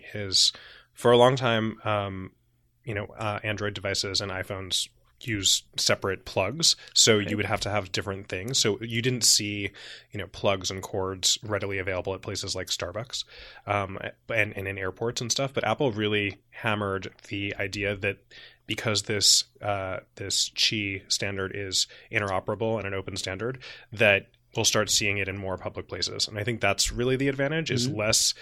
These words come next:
Speaker 1: like, yeah, it'll be cool to, like, have one at home on your nightstand, but more that just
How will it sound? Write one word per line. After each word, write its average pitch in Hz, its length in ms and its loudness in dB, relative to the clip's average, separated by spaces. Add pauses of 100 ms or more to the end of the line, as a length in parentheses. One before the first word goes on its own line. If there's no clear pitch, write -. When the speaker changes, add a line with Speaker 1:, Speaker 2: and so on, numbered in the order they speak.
(500)
Speaker 1:
like, 107 200 -2
yeah, 110 240 2
it'll 104 160 0
be 104 120 -2
cool 104 240 -6
to, 95 80 -4
like, 92 180 -6
have 98 180 -4
one 95 120 -4
at 90 80 -6
home 95 260 -8
on 92 100 -4
your 90 80 -4
nightstand, 147 460 -4 (300)
but 107 220 -4
more 107 640 0
that 98 320 0 (540)
just - 220 2